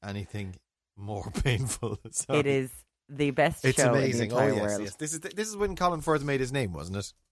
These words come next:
Speaker 2: This is, yeah, this
Speaker 1: Yeah.
Speaker 2: is it. And,
Speaker 1: This is First
Speaker 2: um,
Speaker 1: Firth.
Speaker 2: This is First Firth.
Speaker 1: This is the birth of
Speaker 2: Absolutely.
Speaker 1: Firth. <laughs>
Speaker 2: And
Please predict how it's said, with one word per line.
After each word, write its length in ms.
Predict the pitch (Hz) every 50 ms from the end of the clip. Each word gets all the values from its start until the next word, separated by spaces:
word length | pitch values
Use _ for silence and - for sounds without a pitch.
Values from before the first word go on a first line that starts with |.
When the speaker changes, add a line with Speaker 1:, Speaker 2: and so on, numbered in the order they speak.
| _ _ _ _ -
Speaker 2:
This 140 | 151 170 156
is, 100 | 196 170 - -
yeah, 220 | 156 160 147 - - -
this 160 | - 151 156 123
Speaker 1:
Yeah. 120 | 123 131
Speaker 2:
is 160 | 151 143 - - _ -
it. 440 | - 156 131 98 - - - - - _ _ - - - - _ -
And, 320 | 139 131 127 127 123 131 131
Speaker 1:
This 80 | 147 151
is 80 | 139 -
First 260 | - 160 151 127 127
Speaker 2:
um, 60 | 127
Speaker 1:
Firth. 280 | 127 123 95 - - - _ _ _ _ _ _ _ _ _ _ _ _ _ _ -
Speaker 2:
This 180 | 135 143 120 131
is 80 | 135
First 240 | - - 170 165 -
Firth. 160 | - - 123
Speaker 1:
This 100 | 147 143
is 60 | 143 131
the 80 | 139
birth 240 | 135 139 156 147 -
of 80 | 139 120
Speaker 2:
Absolutely. 240 | 110 120 110 85 82
Speaker 1:
Firth. 120 | - - -
<laughs> 40 | _ _ _ _ _ - 117 117 107 -
Speaker 2:
And 260 | 139 139 139 143 131